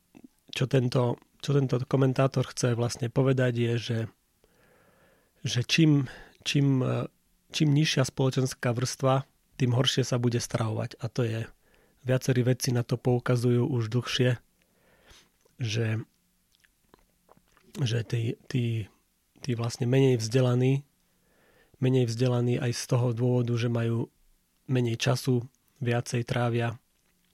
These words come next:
viacej času trávia v práci, po niektorí majú dve práce alebo viacej, tak sa rýchlo zastavia na nejaký hamburger a po prípade si kúpia nejakú žemľu v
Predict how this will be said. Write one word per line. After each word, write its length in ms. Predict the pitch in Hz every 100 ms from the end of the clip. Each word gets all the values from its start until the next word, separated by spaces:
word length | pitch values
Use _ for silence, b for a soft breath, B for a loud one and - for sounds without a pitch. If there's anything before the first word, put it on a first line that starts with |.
| _ _ -
viacej 300 | 127 - 127
času 280 | 127 - 131
trávia 320 | 123 120 117
v 80 | -
práci, 340 | 123 127 - 123 117 -
po 120 | 120
niektorí 360 | 120 - 120
majú 200 | 117 113 110
dve 160 | 120
práce 480 | - 123 120 127 117 - _ _
alebo 240 | 123 113 117
viacej, 440 | 117 - 127 123 - b b b b b b b b b b b
tak 160 | 131
sa 100 | - 123
rýchlo 260 | 127 131
zastavia 480 | 117 120 - 123 123
na 140 | 120 117
nejaký 380 | 113 117 123
hamburger 600 | 110 123 120 113 123 117 113 _ _ _ _ _ _ _ _ _ _ -
a 240 | 113 110 - _ _ -
po 80 |
prípade 400 | 120 123 127 120 117
si 80 | -
kúpia 560 | - 131 127 120 117 - _ _ _ _ _ _ _ _ _ _ _ _ -
nejakú 400 | 120 110 120 123
žemľu 340 | 113 123 123
v 80 | 117